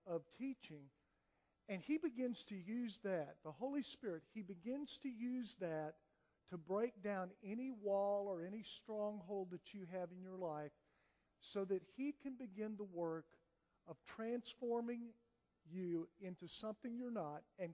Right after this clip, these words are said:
conforming you. One of them means change completely,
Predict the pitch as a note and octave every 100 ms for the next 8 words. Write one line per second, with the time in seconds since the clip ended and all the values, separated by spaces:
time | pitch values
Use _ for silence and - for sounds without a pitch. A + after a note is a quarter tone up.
0 | - G3 F3 _ - B3 C4+ C4+ F#3 D#3
1 | D3 C3+ C#3 _ _ _ _ F3 A#3 B3
2 | A#3 G#3 G#3 G3 - - A3 G#3+ - G3
3 | - B3 A#3+ A3 G#3+